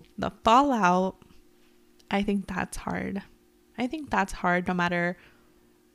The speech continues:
what side you land on, because it's never fun for someone to have done something to you. And of course, it's definitely not fun if you've ever done something to that person.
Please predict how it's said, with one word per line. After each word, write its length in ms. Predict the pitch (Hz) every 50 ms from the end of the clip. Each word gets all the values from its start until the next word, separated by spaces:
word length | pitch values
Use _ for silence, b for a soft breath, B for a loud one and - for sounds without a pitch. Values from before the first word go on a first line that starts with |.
| _ _ _ _ _ _ _ _ _ _ _ _
what 300 | - 196 190 185 185 180
side 300 | - - 196 196 208 208
you 100 | 226 233
land 240 | 226 226 226 220 233
on, 320 | 240 247 254 254 262 247 - -
because 300 | - 214 202 220 202 196
it's 140 | 196 - -
never 220 | 214 226 254 262 262
fun 440 | - - 196 185 185 185 185 190
for 160 | 180 - 196 185
someone 380 | - - 190 190 185 185 185
to 140 | 185 - 202
have 280 | 180 190 185 185 175 -
done 200 | - 170 175 180
something 400 | - - 185 185 - 190 190 175
to 180 | - - 190
you. 400 | 185 185 196 220 247 277 294 302 b b b b b b b b b b _ _ -
And 140 | 214 202 196
of 140 | 190 185 -
course, 480 | - - - 240 240 214 180 185 - -
it's 280 | - 196 - - - - _ _ _ _ _ _ _ _ - -
definitely 500 | - 185 220 - - 247 214 180 175 180
not 240 | 185 170 - 196 -
fun 160 | 185 175 175
if 220 | 175 175 - -
you've 200 | 180 175 180 170
ever 200 | 175 170 - 175
done 240 | - - 165 165 170
something 560 | - - 160 170 165 - 170 165 165 170 170 - -
to 500 | - - 180 170 165 165 160 165 170 175 135 - - _ _ _ _ _ _
that 160 | - - -
person. 460 | - - - - - - - - 214